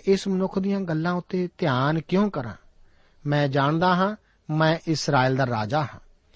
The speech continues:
ਦਾਊਦ ਨੂੰ ਹੁਣ ਸੰਤੁਸ਼ਟੀ ਹੈ ਕਿ ਪਰਮੇਸ਼ਵਰ ਨੇ ਉਸ ਨੂੰ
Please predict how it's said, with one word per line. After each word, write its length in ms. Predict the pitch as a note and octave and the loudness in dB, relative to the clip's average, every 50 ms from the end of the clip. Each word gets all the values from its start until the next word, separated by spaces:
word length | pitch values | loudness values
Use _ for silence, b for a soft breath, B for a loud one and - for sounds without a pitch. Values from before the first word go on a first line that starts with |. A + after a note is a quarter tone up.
| b b b b b b C3+ | b b b b b b 2
ਦਾਊਦ 400 | D3 D#3 D3+ D#3+ F#3 G#3 G#3 G#3+ | 4 6 6 8 6 6 4 2
ਨੂੰ 120 | A3+ A3+ | 0 2
ਹੁਣ 160 | G3+ G3 G3+ | 2 2 0
ਸੰਤੁਸ਼ਟੀ 680 | G3 - - F3+ F3 E3 - G3+ F#3+ - - - G#3+ F#3+ | 0 0 0 -2 0 2 2 0 0 0 0 0 2 4
ਹੈ 100 | F#3 G3+ | 4 2
ਕਿ 140 | G3+ - A3+ | 2 0 -2
ਪਰਮੇਸ਼ਵਰ 580 | G#3 - G#3+ G3+ G3+ G3+ G#3 G3 - - G#3 | 0 0 0 0 2 2 0 0 0 -2 -2
ਨੇ 200 | G3+ G#3 G#3+ G#3+ | -2 0 0 0
ਉਸ 220 | G#3 G3 F#3+ - G#3 | 0 0 0 0 2
ਨੂੰ 360 | G3+ G3+ F#3+ D#3+ D#3+ F#3+ B3 | 4 4 4 4 2 0 -2